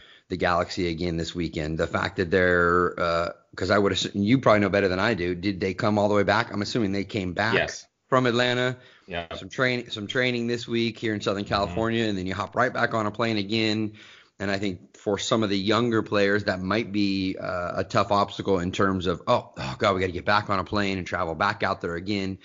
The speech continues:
Speaker 1: I'm not saying that's a huge factor, but I think it is a factor.
Speaker 2: Well, when, when you're, when you're traveling and you're winning or you're, you know, getting good results, um, it,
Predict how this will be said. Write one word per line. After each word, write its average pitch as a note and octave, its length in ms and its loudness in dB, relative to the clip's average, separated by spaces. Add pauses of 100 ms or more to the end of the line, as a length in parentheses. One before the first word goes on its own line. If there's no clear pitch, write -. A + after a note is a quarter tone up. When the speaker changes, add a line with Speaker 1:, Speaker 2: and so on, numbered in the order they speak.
(120)
Speaker 1:
I'm C#3 120 -2
not A#2 140 2
saying G#2 220 -2
that's F#2 140 -8
a F#2+ 60 -10
huge D3 260 0
factor, G#2 340 -2
but F#2 120 -2
I - 20 -2
think G2 160 -6
it F2+ 140 -10
is C3+ 180 4
a G2+ 60 0
factor. - 480 -6 (420)
Speaker 2:
Well, A2+ 220 4
when, A2+ 180 0
when G#2+ 240 -2
you're, G2 360 0
when G2+ 220 0
you're F#2 140 2
traveling F2+ 800 0 (120)
and F2+ 480 -2
you're F2+ 140 -4
winning F2+ 540 -2
or F2 180 0
you're, E2+ 440 -2
you - 140 -6
know, F2 240 -2
getting F2+ 340 2
good F2 440 2
results, F2+ 600 -2 (100)
um, E2+ 640 -2 (180)
it, F2+ 340 -2